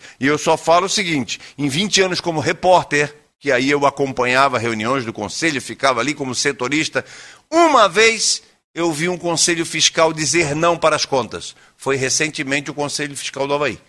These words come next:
Nos outros foi: não, tá tudo bem, tá tudo bem. O time devia setenta, no outro ano devia noventa. Não, tá tudo bem com as contas.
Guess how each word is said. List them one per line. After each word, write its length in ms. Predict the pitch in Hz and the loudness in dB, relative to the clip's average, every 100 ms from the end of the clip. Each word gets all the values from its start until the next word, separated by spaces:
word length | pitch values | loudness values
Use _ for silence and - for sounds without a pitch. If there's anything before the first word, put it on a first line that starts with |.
| _ _ _ _ _ _ | _ _ _ _ _ _
Nos 240 | 120 120 113 | -8 -6 0
outros 300 | 180 190 135 | 0 0 -6
foi: 180 | 160 - | -8 -6
não, 160 | 165 | -6
tá 120 | 196 180 | -4 -6
tudo 220 | 226 226 | -4 0
bem, 280 | 202 233 247 | 0 0 -4
tá 180 | - | -8
tudo 220 | 135 180 165 | -8 -8 -2
bem. 260 | 185 233 - - _ _ | -2 -2 -10 -20 _ _
O 80 | 120 | -6
time 220 | 170 175 | -4 0
devia 320 | 165 147 160 | 0 0 0
setenta, 680 | - 190 - 233 233 233 226 - _ | 2 0 4 4 4 0 -2 -8 _
no 100 | 147 | -2
outro 320 | 185 190 180 | 0 2 2
ano 220 | 202 214 | 4 2
devia 500 | 190 180 185 214 208 - - _ _ - | 0 0 2 2 2 -2 -18 _ _ 0
noventa. 640 | 214 185 208 143 95 - _ _ _ 123 | 2 6 4 2 -4 -6 _ _ _ 0
Não, 260 | 165 208 | 2 2
tá 140 | - 151 | 0 -4
tudo 200 | 214 196 | -4 0
bem 200 | 208 202 | 0 0
com 80 | |
as 100 | 180 | -4
contas. 560 | - 165 120 92 - | -2 -2 -2 -8 -12